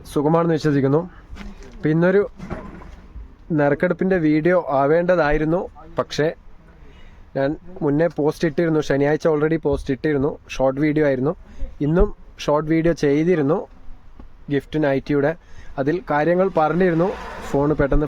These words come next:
ഫോർമാറ്റ് ആയത് കാരണം ആൻസർ അയച്ച ഒരുപാട് പേരുടെ മെസ്സേജ്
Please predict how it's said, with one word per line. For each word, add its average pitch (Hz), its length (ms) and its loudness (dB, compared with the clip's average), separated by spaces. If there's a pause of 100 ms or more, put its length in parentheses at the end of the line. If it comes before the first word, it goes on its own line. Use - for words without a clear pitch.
ഫോർമാറ്റ് 139 460 0
ആയത് 143 260 2
കാരണം 139 300 2 (560)
ആൻസർ 151 340 0
അയച്ച 143 240 0 (140)
ഒരുപാട് 143 400 2
പേരുടെ 143 260 0 (100)
മെസ്സേജ് 135 380 0